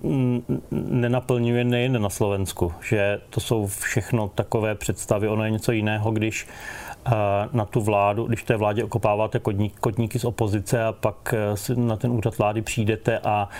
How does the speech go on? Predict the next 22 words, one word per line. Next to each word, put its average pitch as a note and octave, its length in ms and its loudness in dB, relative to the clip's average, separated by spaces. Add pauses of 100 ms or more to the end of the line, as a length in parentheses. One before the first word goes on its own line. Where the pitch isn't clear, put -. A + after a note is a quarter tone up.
(260)
eh, G#2 220 0
máte G#2 340 0
to, G#2 560 0 (120)
eh, G#2+ 260 0
dělat. G#2 360 0
Konec A2 300 -2
konců, A2 560 0 (400)
já A#2 160 0
si - 140 -2
vůbec B2 300 0
nedělám A#2 400 2
velké G#2+ 300 0
iluze, A2+ 340 2
že G#2+ 120 0
se A2+ 120 0
to G#2+ 100 -4
třeba B2 160 2
podaří A2+ 360 -2
české - 340 0
vládě, G2 360 0
což - 300 -2
je A2+ 200 0